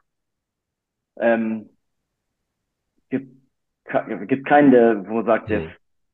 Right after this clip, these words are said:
Speaker 1: der wird zu sagen, der ist, der ist Profi. Ne? In Holland und Belgien findest du vereinzelt Jungs, die Studium fertig haben und, ähm, dann mit dem Job-Einstieg warten. Also die,
Speaker 2: Mhm.
Speaker 1: die auch studiert haben und dann sagen, okay, ich, äh, ich, jetzt bin ich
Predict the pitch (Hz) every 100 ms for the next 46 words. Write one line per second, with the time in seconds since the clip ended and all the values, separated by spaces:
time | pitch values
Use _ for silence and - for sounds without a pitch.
0 | _ 113 107 - 98 101 98 95 - -
1 | 95 92 - 92 95 104 120 131 113 104
2 | 123 131 123 113 98 113 127 117 120 127
3 | 117 - 127 120 - - 110 123 131 123
4 | 117 123 120 - 117 117 120 123 - _
5 | _ - - 135 127 120 131 131 131 -
6 | 123 123 117 107 107 _ _ 107 107 104
7 | 101 98 _ _ _ _ _ _ _ _
8 | _ 110 113 107 104 123 120 127 - 123
9 | 110 127 147 147 _ - 98 101 107 104
10 | - _ _ _ _ - 90 117 - 101
11 | 123 - 117 120 113 107 107 107 107 104
12 | 113 104 - 62 92 104 - 107 107 -
13 | 113